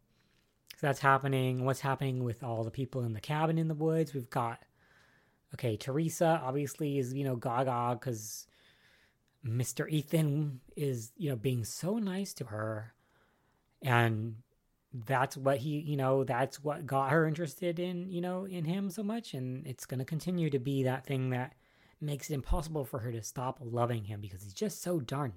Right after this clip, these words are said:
nice to her all the time. And he's, like, so nice, though. I would, like, like him too, probably, the way he's so kind of, <laughs> about everything. I don't know.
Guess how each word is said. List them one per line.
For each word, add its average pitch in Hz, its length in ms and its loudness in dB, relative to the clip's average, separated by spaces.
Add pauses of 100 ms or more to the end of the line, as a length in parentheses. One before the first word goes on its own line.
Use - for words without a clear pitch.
nice 151 260 -6
to - 100 -10
her 98 240 -14 (560)
all 240 160 4
the 156 80 0
time. 104 480 -2 (1300)
And 139 100 0
he's, 190 140 0
like, 262 120 -6
so - 320 2
nice, 117 280 0
though. 139 100 -2
I 143 140 2
would, 220 120 -2
like, 214 260 -4
like 143 280 0
him 131 140 0
too, 127 260 -2
probably, 113 600 0
the 120 120 -2
way 123 160 0
he's 147 180 -4
so 127 240 -2
kind 110 420 -4
of, - 220 -14 (160)
<laughs> - 160 -8
about 160 320 4
everything. 120 440 0
I 202 140 4
don't 143 160 6
know. 113 240 -2